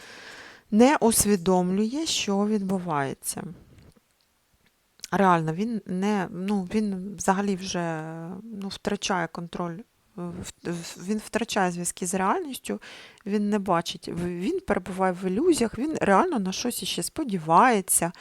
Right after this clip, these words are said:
він реально вважає, що у нього ще щось може вийти там. А, тобто він, ну, взагалі не, не відстрелює вже.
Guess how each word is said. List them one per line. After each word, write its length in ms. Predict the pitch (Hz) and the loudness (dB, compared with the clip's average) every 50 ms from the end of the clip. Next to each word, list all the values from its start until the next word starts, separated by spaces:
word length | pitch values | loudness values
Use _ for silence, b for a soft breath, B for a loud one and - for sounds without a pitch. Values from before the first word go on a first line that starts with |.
| B B B B B B B B B B | B B B B B B B B B B
він 280 | 156 170 208 247 277 262 | -2 -2 0 0 2 4
реально 500 | 202 175 170 196 240 247 220 208 185 170 | 6 8 8 8 6 4 0 0 -2 -2
вважає, 500 | 160 175 165 165 151 165 165 190 214 208 | -2 -4 -4 -4 -2 0 0 0 0 0
що 200 | - - - 170 | -2 -4 -6 -6
у 80 | 170 | -4
нього 220 | 170 185 208 202 190 | -4 -4 -4 -4 -6
ще 200 | - - - 170 | -6 -8 -8 -8
щось 260 | - - 175 - - | -10 -10 -10 -10 -10
може 220 | 165 170 156 - | -10 -10 -8 -10
вийти 580 | 151 143 143 151 147 170 208 233 208 - - 175 | -10 -8 -6 -4 -2 0 0 -2 -2 -4 -8 -8
там. 280 | - - 160 156 156 156 B B B B B B B B B B B B B _ | -4 -4 -4 -4 -6 -8 B B B B B B B B B B B B B _
А, 460 | - 175 170 170 165 160 160 165 160 160 - | -2 0 0 0 0 0 0 -2 -4 -4 -6
тобто 340 | - 170 - - - 170 165 | -8 -8 -8 -6 -8 -6 -6
він, 320 | 175 220 269 269 254 233 | -4 -6 -8 -8 -8 -8
ну, 320 | 208 202 196 185 175 170 170 180 185 190 185 180 180 _ _ _ _ _ _ 202 | -8 -6 -6 -8 -8 -10 -12 -12 -12 -12 -14 -16 -18 _ _ _ _ _ _ _
взагалі 680 | 196 185 180 175 170 175 175 185 185 180 185 196 247 262 | -12 -10 -10 -10 -10 -8 -6 -4 -4 -2 -2 -4 -4 -2
не, 140 | 220 208 | -4 -4
не 240 | 196 190 190 196 202 | -4 -2 -2 -2 -2
відстрелює 680 | 190 202 - - - - - 180 190 226 262 254 214 | -2 -2 -4 -6 -4 -2 0 0 0 2 0 0 0
вже. 300 | 202 185 175 180 185 180 | -2 -2 -2 -4 -4 -4